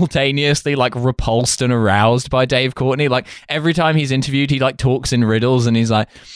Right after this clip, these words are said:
"The public's appetite for celebrity criminals never ceases to amaze me. We were targeting the lads market mostly, so we jumped on that bandwagon and it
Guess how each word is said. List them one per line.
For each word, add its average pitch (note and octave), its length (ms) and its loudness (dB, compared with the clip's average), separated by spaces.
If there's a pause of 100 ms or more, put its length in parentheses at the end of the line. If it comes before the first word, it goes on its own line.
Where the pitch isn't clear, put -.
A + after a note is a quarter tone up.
(180)
"The B2+ 80 -4
public's D#3+ 420 0
appetite C3+ 460 0
for - 80 -6
celebrity B2+ 400 -2
criminals A#2+ 420 0
never A#2+ 200 0
ceases B2 380 -2
to C3 120 0
amaze B2+ 360 0
me. G2 200 2 (240)
We C#3 80 0
were C#3 60 0
targeting D#3 420 0
the B2 100 -2
lads C#3 400 -2
market G2 420 0
mostly, A2 340 0
so F#2 100 -4
we B2 60 -2
jumped E3 300 -2
on B2 60 0
that A#2+ 160 -4
bandwagon C3 460 0
and A2+ 80 0
it - 60 -14